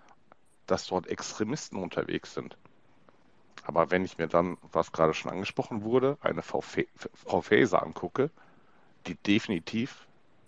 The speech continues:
die Antifa oder für die Antifa schreibt, ein, äh, Klingbeil,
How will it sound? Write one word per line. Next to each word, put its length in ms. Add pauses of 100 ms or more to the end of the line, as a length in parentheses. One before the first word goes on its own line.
die 100
Antifa 380
oder 220
für 160
die 120
Antifa 380
schreibt, 400 (400)
ein, 540
äh, 280
Klingbeil, 680